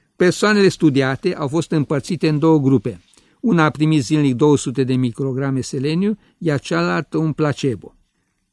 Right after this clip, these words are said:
Rezultatele au fost concludente. Numărul deceselor prin cancer a fost de două ori mai mic în grupa cu seleniu.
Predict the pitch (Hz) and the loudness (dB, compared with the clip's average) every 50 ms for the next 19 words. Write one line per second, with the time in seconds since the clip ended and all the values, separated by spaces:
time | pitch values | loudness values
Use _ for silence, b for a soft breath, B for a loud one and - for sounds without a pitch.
0 | _ - - 151 165 165 147 165 165 151 135 185 190 196 - 170 160 151 135 - | _ -6 2 4 4 6 6 6 4 6 4 0 0 0 0 0 0 0 0 0
1 | 208 165 - - - 208 196 - 151 147 143 131 143 131 117 104 - - - _ | -2 -4 -4 -2 -2 -2 -2 0 0 -2 2 2 2 2 2 -2 -6 -12 -20 _
2 | _ _ _ _ b b b b b b b b - 151 156 190 220 226 220 214 | _ _ _ _ b b b b b b b b -4 0 2 2 4 4 6 6
3 | 202 196 190 180 180 180 - - 196 175 - 151 139 131 131 127 - - 151 131 | 8 8 6 6 4 2 2 4 2 2 2 0 -2 0 0 -2 -2 -4 -4 -4
4 | 131 - - 151 170 175 - - 160 147 139 - - 170 147 127 147 143 127 123 | -4 -4 -4 -4 -4 -4 -4 -4 -4 -4 -4 -2 -2 -2 -2 0 0 -2 0 2
5 | 180 202 196 185 170 151 147 139 131 127 147 170 165 - 139 135 123 117 147 143 | 4 4 6 6 4 2 2 0 -2 -2 -2 -4 -4 -2 -2 -2 -2 -2 -2 -2
6 | - 151 143 - 196 - - 160 139 123 113 98 82 - | -2 -4 -6 -6 -6 -4 -2 -2 -2 -2 -4 -6 -10 -16